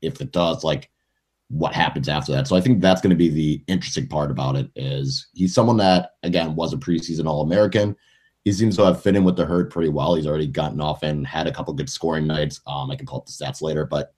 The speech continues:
it, he's just someone that's like, if he become-, it's a low risk, high reward kind of guy where if he comes in and plays well, sweet. If he doesn't, all right, you,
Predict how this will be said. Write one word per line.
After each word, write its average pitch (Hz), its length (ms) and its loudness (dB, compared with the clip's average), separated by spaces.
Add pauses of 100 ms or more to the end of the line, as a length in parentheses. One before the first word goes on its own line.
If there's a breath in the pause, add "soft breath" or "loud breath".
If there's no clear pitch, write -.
it, 85 180 -4
he's 123 220 6
just 131 160 4
someone 117 180 8
that's 95 240 4
like, 87 380 4 (800)
if 117 180 4 (280)
he 131 240 10
become-, 120 440 4
it's 131 140 4
a 123 40 6
low 117 200 8
risk, 113 240 6
high 104 120 4
reward 104 500 4
kind 117 160 2
of 110 80 -2
guy 120 180 2
where 92 280 4
if 90 120 0
he 90 80 0
comes 92 300 0
in 98 180 4
and 90 300 4
plays 87 240 2
well, 90 260 4
sweet. 90 500 2
If 92 80 -2
he 85 100 0
doesn't, 90 340 0
all 80 80 -2
right, 90 200 2
you, 82 400 -2